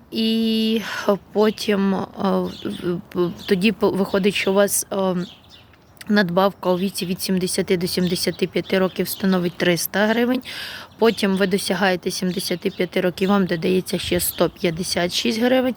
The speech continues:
І, е, тобто, щоб ви розуміли, ці виплати не сумуються між собою, а підвищуються відповідного до вказ-, відповідно до вказаного показника.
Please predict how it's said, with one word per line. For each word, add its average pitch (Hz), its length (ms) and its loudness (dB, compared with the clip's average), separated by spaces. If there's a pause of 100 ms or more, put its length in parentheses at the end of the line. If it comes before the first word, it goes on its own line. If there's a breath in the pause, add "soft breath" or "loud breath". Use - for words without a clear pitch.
(540 loud breath)
І, 233 480 2 (180)
е, 190 500 2
тобто, 196 280 0
щоб - 280 -4
ви 208 120 2
розуміли, 202 480 2
ці - 180 -2
виплати 190 500 0
не 190 220 4
сумуються 196 720 2
між 190 440 0
собою, 180 720 0 (380 loud breath)
а 202 120 2
підвищуються 208 840 0
відповідного 196 760 0
до 170 120 -2
вказ-, 190 380 0 (180)
відповідно 190 640 0
до 170 120 -4
вказаного 190 640 0
показника. 180 540 -2